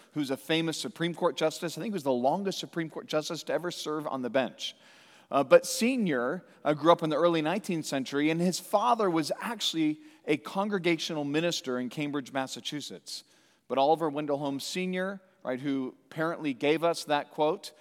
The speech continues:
he was no friend of his father's faith. Indeed, for him, Christianity's heavenward focus, well, that was nothing but a distraction.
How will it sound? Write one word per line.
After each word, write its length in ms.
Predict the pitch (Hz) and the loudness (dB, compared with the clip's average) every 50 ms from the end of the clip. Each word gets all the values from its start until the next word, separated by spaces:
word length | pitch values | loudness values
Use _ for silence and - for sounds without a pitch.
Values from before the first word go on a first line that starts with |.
| - _ _ | -20 _ _
he 160 | _ - 175 180 | _ -6 -2 -2
was 180 | 185 170 151 | -2 -2 -2
no 160 | 170 156 143 | -2 -4 -4
friend 580 | - - - - - 160 156 165 180 202 214 196 | -4 -6 -12 -6 -4 -2 -2 -2 -2 -4 -6 -6
of 100 | 175 143 | -6 -6
his 180 | 143 131 - - | -6 -6 -6 -8
father's 560 | - - 147 151 151 147 151 143 131 - - | -6 -4 -4 -2 -2 -2 -2 -4 -6 -8 -12
faith. 500 | - - 143 147 170 208 196 - - - _ _ _ - - - - - - | -8 -4 -4 -4 -4 -6 -10 -14 -18 -20 _ _ _ -20 -20 -20 -20 -14 -10
Indeed, 440 | 151 156 156 139 156 175 190 196 170 | -8 -8 -6 -4 -2 -2 -2 -2 -4
for 420 | - - 170 165 160 156 147 - - - - | -6 -4 -2 0 0 0 -2 -4 -10 -14 -6
him, 480 | - 190 185 190 208 226 247 254 240 - _ _ _ _ _ _ _ _ _ | -2 0 0 0 0 -2 -6 -8 -8 -10 _ _ _ _ _ _ _ _ _
Christianity's 1000 | - - 214 196 - - - - 185 175 175 180 190 196 190 214 220 214 170 - - - | -8 -4 -4 -4 -4 -4 -6 -4 -4 -2 -2 -2 -2 -4 -4 -4 -4 -4 -6 -8 -10 -4
heavenward 540 | 170 170 165 175 196 190 180 175 175 160 - | -2 -2 -2 -2 -2 -4 -4 -4 -6 -6 -8
focus, 720 | - - 165 160 170 170 - 226 240 220 - - - - - _ _ _ _ _ _ _ _ _ _ _ _ _ | -4 -2 0 0 0 0 -2 -4 -4 -4 -4 -8 -10 -12 -14 _ _ _ _ _ _ _ _ _ _ _ _ _
well, 100 | - 160 | 0 4
that 160 | 202 220 208 220 | 4 4 4 0
was 180 | 214 160 160 | -8 -8 -4
nothing 400 | 175 175 202 208 - 220 214 202 | -4 -4 -4 -4 -4 -6 -6 0
but 160 | 170 185 175 | 2 2 2
a 60 | 165 147 | 2 0
distraction. 920 | - 143 135 - - - - - 143 139 143 151 - - - - 110 90 | -4 -6 -6 -4 -4 -6 -4 -4 -4 -4 -4 -6 -8 -14 -14 -14 -14 -16